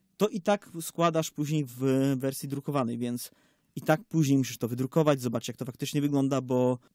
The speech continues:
pewne przekłamania są jednak na ekranie komputera. To nie jest tak, że bez wydruku będziesz wiedział dokładnie, jak to wygląda. Jakby to, jakby zawsze trzeba, bo z mojego doświadczenia wynika to,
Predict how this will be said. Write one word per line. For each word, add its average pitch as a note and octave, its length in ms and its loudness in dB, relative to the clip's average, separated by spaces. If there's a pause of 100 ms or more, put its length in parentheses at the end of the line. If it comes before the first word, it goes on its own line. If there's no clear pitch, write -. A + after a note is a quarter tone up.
(120)
pewne D#3 360 4
przekłamania C#3+ 600 2
są C3 140 -4
jednak B2 280 -2
na B2 220 -2
ekranie A#2+ 300 -6
komputera. D#3 520 -6 (440)
To D3 100 0
nie E3 120 4
jest D3 160 2
tak, D3 140 2
że C3+ 400 0 (360)
bez C3+ 260 4
wydruku C#3+ 440 2
będziesz C3+ 280 0
wiedział B2+ 240 0
dokładnie, B2+ 280 -2
jak B2 100 -4
to - 80 -6
wygląda. A2+ 380 -6 (520)
Jakby C3+ 240 -2
to, E3 220 -2
jakby D3 460 4 (380)
zawsze E3 420 2
trzeba, D#3 360 0
bo D3+ 300 2 (720)
z B2+ 120 -12
mojego A3 260 2
doświadczenia F3+ 420 0
wynika D#3 260 0
to, A#2 260 -2